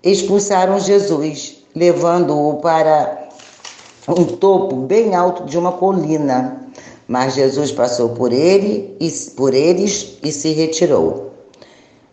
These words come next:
Do trinta e um ao trinta e sete, é, Jesus liberta os oprimidos. Jesus já se encontrava em Cafarnaum, na Galileia.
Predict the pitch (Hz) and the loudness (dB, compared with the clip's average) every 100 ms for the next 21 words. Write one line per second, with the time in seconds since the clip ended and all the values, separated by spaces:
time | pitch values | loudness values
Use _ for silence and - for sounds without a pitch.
0 | _ 165 220 240 240 240 277 - 220 175 | _ -2 0 2 2 2 4 4 4 4
1 | 170 175 151 135 131 117 113 170 165 139 | 4 2 2 0 -2 -2 -2 2 4 2
2 | - - - - 131 135 135 127 123 117 | -2 -8 -12 -4 0 4 6 6 4 4
3 | 120 180 175 208 180 143 147 175 175 156 | 2 0 2 0 0 -2 0 2 2 0
4 | 165 147 170 175 185 165 156 147 120 104 | -2 -2 -2 -2 -2 0 0 0 -2 -4
5 | - - - _ _ - - - - - | -10 -16 -20 _ _ -20 -20 -20 -18 -8
6 | 190 240 202 247 247 190 190 180 180 165 | 0 2 4 4 4 2 0 0 0 -2
7 | 160 175 156 139 139 147 151 156 160 151 | 0 0 0 0 -2 -2 -4 -2 -2 0
8 | 165 143 120 110 95 - - - 123 120 | 0 0 -2 -4 -6 -12 -18 -8 -4 -2
9 | 113 135 139 113 95 87 76 76 | 0 0 0 2 0 0 -2 -6